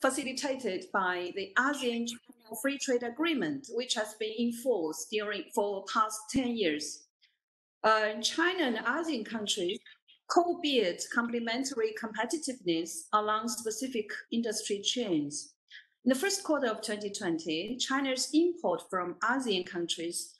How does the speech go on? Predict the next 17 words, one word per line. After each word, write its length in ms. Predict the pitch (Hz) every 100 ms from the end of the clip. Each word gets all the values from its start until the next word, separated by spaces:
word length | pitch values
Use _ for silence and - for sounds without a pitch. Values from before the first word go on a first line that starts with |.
| _ -
increased 600 | 294 294 - 233 226 -
by 240 | 220 220 226
eight 300 | 285 302 -
percent 580 | 226 208 262 202 147 165
among, 380 | 143 165 170 - _ - - _
eight 180 | 294 339
percent. 520 | - 254 294 226 160 - - _ _ -
Among 320 | 240 262 381
them, 380 | 285 214 240 - -
import 440 | 349 392 - 233
of 180 | 233 208 -
semiconductor 920 | - 285 339 - 247 214 208 - 202
products 540 | - 185 170 - -
grew 480 | 214 233 247 202 180 - - _
remarkably 880 | 233 214 208 208 277 294 214 180 175
by 220 | 185 170
roughly 520 | 175 185 208 202 196